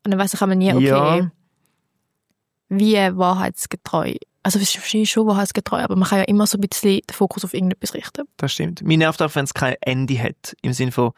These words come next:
Speaker 1: Wenn's nicht aufgelöst wird?
Speaker 2: Ja.
Speaker 1: Ja, okay. Wie so
Speaker 2: Oder
Speaker 1: Aktenzeichen X Y.
Speaker 2: Ja. Oder wenn's halt nicht aufgelöst werden kann, weil
Speaker 1: Boah, da finde ich auch so.
Speaker 2: nobody knows.
Speaker 1: Echt, dafür sind so, erzähl's mir erst gar nicht.
Speaker 2: Genau, finde ich so,
Speaker 1: <laughs>
Speaker 2: was, habe ich jetzt zweieinhalb Stunden zugeschaut,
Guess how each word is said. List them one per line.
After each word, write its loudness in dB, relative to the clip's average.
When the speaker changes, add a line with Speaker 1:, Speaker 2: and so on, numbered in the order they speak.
Speaker 1:
Wenn's -8
nicht -6
aufgelöst -6
wird? -10
Speaker 2:
Ja. 2
Speaker 1:
Ja, -2
okay. -8
Wie -6
so -4
Speaker 2:
Oder 0
Speaker 1:
Aktenzeichen -2
X -12
Y. -2
Speaker 2:
Ja. 0
Oder 2
wenn's 4
halt 4
nicht 2
aufgelöst -2
werden 2
kann, -4
weil 0
Speaker 1:
Boah, -4
da -2
finde -4
ich -4
auch 2
so. 2
Speaker 2:
nobody 0
knows. -2
Speaker 1:
Echt, -2
dafür 0
sind 0
so, -4
erzähl's 0
mir 0
erst -2
gar -2
nicht. -8
Speaker 2:
Genau, 4
finde 2
ich 2
so, 4
Speaker 1:
<laughs> -16
Speaker 2:
was, -2
habe 0
ich 0
jetzt -8
zweieinhalb -4
Stunden -4
zugeschaut, -2